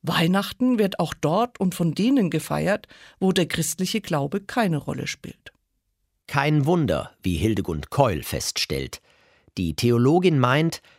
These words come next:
Speaker 2: die humane Botschaft von Weihnachten kann man auch verstehen und wertschätzen, wenn man selbst nicht zum Christentum gehört. Denn hier geht es um ein christliches Fest, das über sich selbst hinausweist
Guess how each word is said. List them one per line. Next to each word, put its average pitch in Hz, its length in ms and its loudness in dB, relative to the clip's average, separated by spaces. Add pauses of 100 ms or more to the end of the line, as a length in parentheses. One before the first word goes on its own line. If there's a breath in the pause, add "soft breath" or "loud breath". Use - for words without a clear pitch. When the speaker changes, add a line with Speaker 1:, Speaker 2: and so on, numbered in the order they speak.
(120)
Speaker 2:
die 95 140 0
humane 107 540 2
Botschaft 135 580 0
von 101 240 -2
Weihnachten 139 600 -2 (120)
kann 185 280 -2
man 160 240 0
auch 147 260 0
verstehen 143 580 -2
und 95 200 -2
wertschätzen, 139 760 0 (420 soft breath)
wenn 147 160 0
man 160 200 4
selbst 139 520 0
nicht 165 280 0 (120)
zum 80 220 -2
Christentum 85 600 -6
gehört. 71 460 -8 (680 loud breath)
Denn 147 120 2
hier 175 260 4
geht 156 300 2
es 165 160 0
um 117 140 0
ein 95 280 -2
christliches - 680 -2
Fest, - 380 -2 (280 loud breath)
das - 180 0
über 160 280 4
sich 135 180 0
selbst 147 440 0
hinausweist 151 1120 0